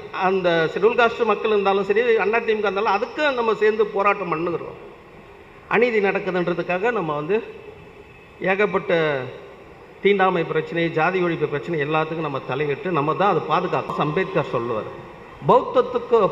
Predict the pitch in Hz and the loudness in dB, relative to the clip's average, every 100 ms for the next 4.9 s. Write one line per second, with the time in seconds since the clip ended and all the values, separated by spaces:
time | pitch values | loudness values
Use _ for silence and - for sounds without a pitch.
0 | - 185 - 196 185 190 170 165 160 156 | 4 2 2 -2 -2 -2 0 0 0 2
1 | 165 156 185 151 160 147 131 120 127 139 | 4 2 0 0 2 2 2 2 2 2
2 | 143 135 104 101 82 - - - - - | 2 0 -2 -6 -8 -14 -16 -18 -20 -20
3 | - - - 151 185 190 214 185 170 147 | -20 -18 -2 4 4 4 2 2 -2 -4
4 | - 165 185 202 185 165 160 143 | -6 -2 0 2 0 0 -2 -2